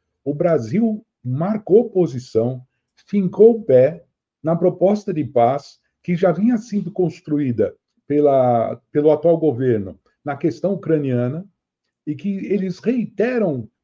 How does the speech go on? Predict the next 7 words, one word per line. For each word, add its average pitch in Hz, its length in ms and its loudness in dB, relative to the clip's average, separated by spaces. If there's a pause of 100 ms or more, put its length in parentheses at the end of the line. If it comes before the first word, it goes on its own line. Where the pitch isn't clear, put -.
praticamente 165 760 -4
da 151 140 -2
mesma 202 460 -4
forma 120 500 2 (400)
na 175 160 -4
questão 160 420 -2
palestina 131 800 -2